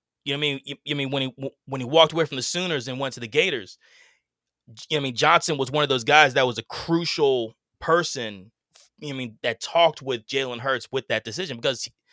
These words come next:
he's been around, Brian Johnson has been around Jalen Hurts and his father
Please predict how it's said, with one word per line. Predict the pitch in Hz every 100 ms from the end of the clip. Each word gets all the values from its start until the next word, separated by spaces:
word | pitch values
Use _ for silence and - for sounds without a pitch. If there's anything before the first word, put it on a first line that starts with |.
| _ _ _ _ -
he's | 226 254
been | 226 220
around, | 165 180 190 180 160 139 -
Brian | - 226
Johnson | 240 226 190
has | 151
been | 170
around | 156 156 143 120
Jalen | 151 185 170 156 143
Hurts | - 156 151 -
and | 127
his | -
father | - 180 202 123 104 92